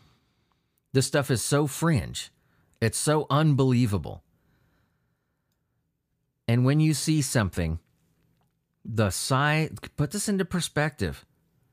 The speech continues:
This isn't the size of Earth. This isn't the size of the moon. This is the size of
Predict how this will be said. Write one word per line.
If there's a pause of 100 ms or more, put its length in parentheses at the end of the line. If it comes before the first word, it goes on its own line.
(580)
This
isn't
the
size
of
Earth.
This
isn't
the
size
of
the
moon.
This
is
the
size
of